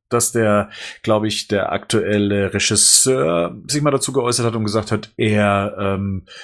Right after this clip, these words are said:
er weiß gar nicht, ob's was Aktuelles zu dem Projekt überhaupt zu sagen gibt. Man hat mal telefoniert mit Warner und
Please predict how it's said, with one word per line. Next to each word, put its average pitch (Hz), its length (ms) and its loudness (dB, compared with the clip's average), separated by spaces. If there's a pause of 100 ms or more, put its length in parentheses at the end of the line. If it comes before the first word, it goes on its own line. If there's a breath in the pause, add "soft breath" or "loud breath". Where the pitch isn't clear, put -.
(140 loud breath)
er 107 100 0
weiß 107 240 4
gar 185 80 2
nicht, 175 220 -4 (220)
ob's 110 200 -4
was 110 80 -2
Aktuelles 113 360 -2
zu 120 80 -4
dem 110 100 0
Projekt 110 240 0
überhaupt 104 240 0
zu 110 80 -4
sagen 139 580 -2
gibt. - 220 -2
Man 117 100 0
hat 110 160 0
mal 101 140 -2
telefoniert 107 600 -2
mit 139 200 -4
Warner 127 560 2
und 90 140 -10